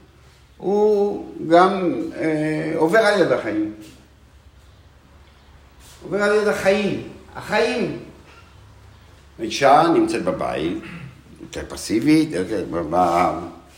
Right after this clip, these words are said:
אנו מדברים על הסימבוליקה של האישה, כן? בבית, <coughs> עם ה-,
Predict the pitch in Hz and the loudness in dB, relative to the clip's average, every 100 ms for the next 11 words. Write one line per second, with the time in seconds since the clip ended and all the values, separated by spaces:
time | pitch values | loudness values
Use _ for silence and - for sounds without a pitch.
0 | - - 98 98 87 101 95 82 76 65 | -16 -8 -6 -4 -2 0 0 -2 -4 -6
1 | 67 67 65 - - - - - 95 98 | -8 -8 -12 -20 -20 -20 -18 -8 -2 4
2 | 147 156 90 78 - 76 73 - 87 - | 6 4 0 -4 -8 -10 -10 -10 -10 -6
3 | 98 - - - - - _ - - _ | -6 -8 -12 -20 -20 -20 _ -20 -20 _
4 | - 85 87 92 113 151 143 147 - - | -20 -4 0 4 4 4 2 -2 -2 0
5 | - - - - - 123 127 135 135 131 | -2 -4 -4 -6 -8 -10 -4 -2 -2 -4